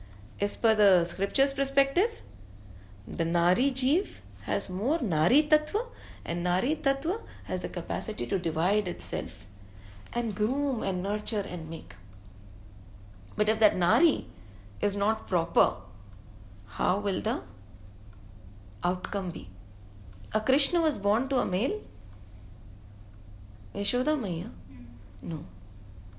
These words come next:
Speaker 1: Devaki Maiya, right?
Speaker 2: Hmm.
Speaker 1: Yashoda Maiya nurtured him, yes, and Devaki Maiya.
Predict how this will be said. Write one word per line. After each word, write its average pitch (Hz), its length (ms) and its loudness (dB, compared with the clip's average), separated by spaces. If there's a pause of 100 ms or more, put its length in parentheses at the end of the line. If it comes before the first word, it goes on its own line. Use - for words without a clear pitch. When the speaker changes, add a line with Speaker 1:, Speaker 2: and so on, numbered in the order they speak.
(140)
Speaker 1:
Devaki 233 420 0
Maiya, 175 340 -2
right? - 300 -8 (800)
Speaker 2:
Hmm. 214 340 -10
Speaker 1:
Yashoda 202 400 0
Maiya 196 320 -4
nurtured 196 540 2
him, 185 200 0
yes, 262 320 -2
and 190 180 -2
Devaki 247 340 -2
Maiya. 226 240 -6